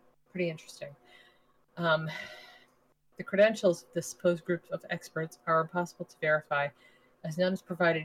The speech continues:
either by the Post or by the group itself. The Intercept contacted Prop or Not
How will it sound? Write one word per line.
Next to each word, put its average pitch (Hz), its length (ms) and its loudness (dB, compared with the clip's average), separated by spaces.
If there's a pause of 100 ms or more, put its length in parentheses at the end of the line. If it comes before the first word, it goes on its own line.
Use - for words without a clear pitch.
(100)
either 175 160 -4
by 160 140 -2
the 151 80 -6
Post 170 480 2
or 170 80 -6
by 160 160 0
the 156 80 -8
group 151 240 -12
itself. - 480 -4 (580)
The 185 160 2
Intercept 202 540 0
contacted 160 640 -4
Prop 170 260 0
or 160 60 -2
Not 151 200 -2